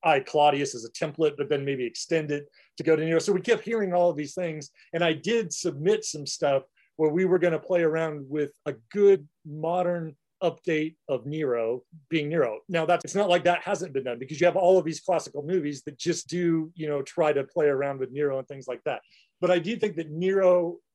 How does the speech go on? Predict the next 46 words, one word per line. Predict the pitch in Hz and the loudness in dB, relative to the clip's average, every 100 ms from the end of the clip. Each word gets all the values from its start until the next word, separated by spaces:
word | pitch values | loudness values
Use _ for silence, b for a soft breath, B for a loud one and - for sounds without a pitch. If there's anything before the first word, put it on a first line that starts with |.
| _ - | _ -14
in | 170 156 | -12 -4
that | 175 180 180 | -2 -2 -8
type | - 170 170 | -6 -6 -4
of | 147 - | -8 -6
period, | 165 160 156 151 180 | -4 -2 -2 -6 -10
between, | 151 185 202 175 | -6 -4 -4 0
with | 185 | 2
all | 208 | 2
the | 180 | 2
things | 185 151 | -4 -8
that | 160 | -4
happened | 156 151 | -4 -2
there, | 151 | -4
I | 156 | -2
think | 165 185 | -2 -2
it | 170 | -4
would | 165 160 _ _ - | -4 -4 _ _ -10
make | 170 185 - - | -4 -4 -4 -4
for | 170 | 0
a | 151 | 0
good | 143 160 147 | 0 -4 -4
series | - 180 170 151 | -4 0 0 0
or | 180 143 | -4 -6
movie | 147 160 160 143 135 _ _ 139 | -4 -4 -4 -8 -10 _ _ -8
that | 156 | -6
could | 165 135 | -6 -4
do | 165 165 | 0 2
a | |
modern | 143 151 139 135 160 | 2 0 -2 -4 -8
update. | 139 - - _ _ - | -8 -8 -14 _ _ 2
Or | 180 170 | 4 4
if | |
they | 170 151 | 2 -2
do | 160 165 | -2 -4
try | 170 139 | -2 -2
to | |
reboot | 139 143 139 135 - | -2 -4 -4 -8 -4
I, | 131 | -6
Claudius, | 127 135 127 127 117 | -2 -2 0 -2 -4
I | 117 | -6
think | 127 110 | -10 -10
that | 113 | -10
that | 120 | -10
would | 120 | -8
always | 120 120 113 | -6 -4 -6
be | - 117 | -8 -12